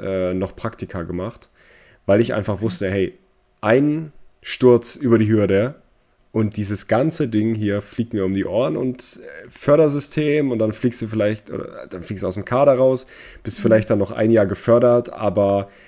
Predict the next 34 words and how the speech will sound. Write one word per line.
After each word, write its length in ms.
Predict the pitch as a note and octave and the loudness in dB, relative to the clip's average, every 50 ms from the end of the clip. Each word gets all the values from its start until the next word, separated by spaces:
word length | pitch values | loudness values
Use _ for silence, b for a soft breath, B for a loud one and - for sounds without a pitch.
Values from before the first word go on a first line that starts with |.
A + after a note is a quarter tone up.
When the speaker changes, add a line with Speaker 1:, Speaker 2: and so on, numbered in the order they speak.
| B B - | B B -2
Speaker 1:
nee, 100 | G2 G2 | 0 0
ich 220 | F2+ E2+ - - | 0 -2 -4 -8
brauch 260 | - G2+ F#2 F#2+ F2+ E2 | -2 0 0 0 0 -2
was. 240 | E2+ D#2 D#2 - - | -4 -4 -4 -4 0
Einmal 260 | G#2+ A2 A#2 A#2 A2 | 2 4 6 6 4
hab 60 | G#2 | 4
ich 60 | G2 | 2
das 160 | - G2+ F#2 - | -2 -4 -6 -4
für 80 | - | -6
den 60 | F#2 | -2
Kopf 420 | - C3+ C3+ - - - - - - - _ | -2 -2 -2 -2 -8 -14 -16 -20 -20 -8 _
gebraucht, 460 | - A#2 - G#2+ A#2+ A#2+ B2 - - | -4 -4 0 2 2 2 2 0 -4
dass 120 | G2+ - | -6 -4
dann 400 | - G#2 F#2+ F#2+ F#2 E2 E2 - - - | -4 -2 -2 -4 -4 -6 -10 -12 -16 -20
wirklich 480 | - - - G2+ G#2+ A2+ - A#2 G#2 - | -20 -18 -8 -6 -4 -4 -4 -4 -6 -6
nicht 240 | G2+ F#2+ - - G2+ | -6 -8 -6 -6 -4
meine 160 | G2 F#2+ F#2 | -2 -2 -2
Gedanken 420 | F#2 F#2+ G2+ G2+ - - G#2 F#2 - - | 0 0 0 0 -2 -4 -6 -6 0 4
durchgehend 500 | A#2 B2 C3 B2+ - - - A2+ G#2 G2 | 6 6 6 4 2 2 2 4 4 2
auf 140 | G2+ - | 0 -2
der 100 | - G#2 - | -4 -6 -4
Tatanbahn 580 | - G#2+ G#2 - - F#2 F2+ F2+ F2 F2 F2+ | -4 -6 -6 -4 -4 -6 -4 -4 -4 -4 -4
waren 260 | F#2 G2 G#2+ B2 D3+ - - - | -4 -4 -6 -6 -8 -12 -10 -8
Speaker 2:
Mhm. 360 | G3+ F#3+ G3 G3+ G3+ F#3 F3 B B B B | -6 -4 -4 -4 -6 -6 -8 B B B B
Speaker 1:
und 180 | - A2+ G#2+ G#2 | -6 -4 -4 -4
ich 120 | G2 - | -2 -4
so 80 | - A2 | -2 -2
eine 80 | G#2 | 0
Herausforderung 520 | G2 F#2+ F#2 F#2 G#2+ A2+ - - B2 A#2+ A#2+ | 0 0 0 2 0 0 0 -2 0 0 0
gebraucht 420 | A#2+ A#2 G#2+ A#2 A#2+ A#2 - - | -2 -2 0 -2 -2 -2 -2 -6
hab, 120 | B2 - - | -8 -6 -4
um 100 | F#2+ G2 | -6 -6
mich 140 | F#2 - - | -6 -6 -8
abzulenken 640 | - - - - C3 A#2 A#2 B2 A#2+ - C3 C3 | -8 -6 -4 -2 0 2 2 2 0 -2 -6 -8